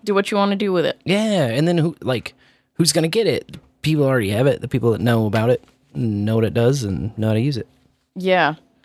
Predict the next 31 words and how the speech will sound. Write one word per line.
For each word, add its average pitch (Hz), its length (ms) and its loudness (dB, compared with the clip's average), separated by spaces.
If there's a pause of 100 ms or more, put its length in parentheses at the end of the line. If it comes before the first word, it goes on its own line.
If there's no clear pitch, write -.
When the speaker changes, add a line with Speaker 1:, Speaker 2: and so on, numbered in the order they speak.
(520)
Speaker 2:
No 117 160 2
problems 127 480 2
detected, 120 580 -2
bro. 104 300 0 (600)
Speaker 1:
Exactly. 151 960 -8
Speaker 2:
<sighs> - 60 -2 (580)
Speaker 1:
But 202 140 6
Speaker 2:
Man. 190 80 6
Speaker 1:
yeah, - 80 4
of - 120 -2
course, 147 380 -2
it's - 160 -10
not 143 180 -2
gonna 147 200 -2
work 139 180 -2
that 139 60 -4
Speaker 2:
No, 190 320 -2
Speaker 1:
way. 139 100 2
Speaker 2:
everything 180 280 0
has 156 200 -2
to 127 80 -6
be 110 240 -2 (880)
controlled 151 460 0
to 143 80 2
the 117 80 0
max 117 400 -2
so 127 140 2
that 107 120 -2
it 104 120 -2
sucks. - 840 0 (640)
Speaker 1:
Yeah. 151 340 -2